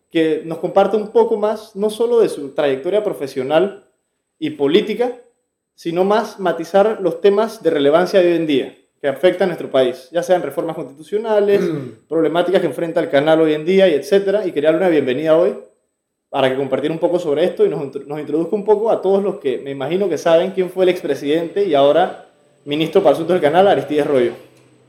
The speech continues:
Speaker 2: Bueno, entonces yo creo que usted está marcando la tónica de esta, de este encuentro y estoy completamente de acuerdo. Vamos a hablar mucho menos del pasado,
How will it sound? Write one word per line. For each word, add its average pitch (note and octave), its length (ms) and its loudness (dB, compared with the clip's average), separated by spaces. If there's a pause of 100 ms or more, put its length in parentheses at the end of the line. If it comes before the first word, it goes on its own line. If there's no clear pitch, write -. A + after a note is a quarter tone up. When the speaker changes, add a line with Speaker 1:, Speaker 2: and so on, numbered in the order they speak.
(120)
Speaker 2:
Bueno, C#3+ 240 0 (160)
entonces E3 560 0 (400)
yo D3 200 0
creo E3 140 4
que D#3 80 2
usted E3 200 2
está E3 200 2
marcando D#3+ 640 0
la D3 220 -2
tónica D#3 680 0
de C#3 140 -4
esta, D3 480 0
de D#3 80 -6
este - 160 -8
encuentro D3 400 -2
y F3 60 4
estoy D3+ 320 -2
completamente D3 580 -8
de D3 60 -4
acuerdo. C#3 460 -8 (560)
Vamos D3+ 460 -2
a D3+ 40 -6
hablar D3+ 480 -6
mucho D#3+ 340 -8
menos C#3+ 300 -10
del C#3+ 100 -10
pasado, C3+ 540 -8